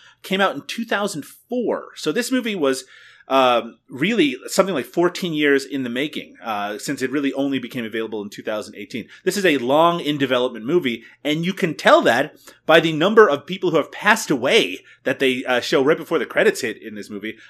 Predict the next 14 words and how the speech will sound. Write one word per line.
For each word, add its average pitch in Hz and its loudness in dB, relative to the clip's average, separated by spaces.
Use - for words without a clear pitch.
A 113 -4
lot 175 4
of 190 -2
the 165 -4
people 147 -8
featured 127 -6
have 311 -2
passed - -4
away. 90 -10
And 147 -6
the 147 -2
reason 214 -6
that 131 -4
is, 85 -4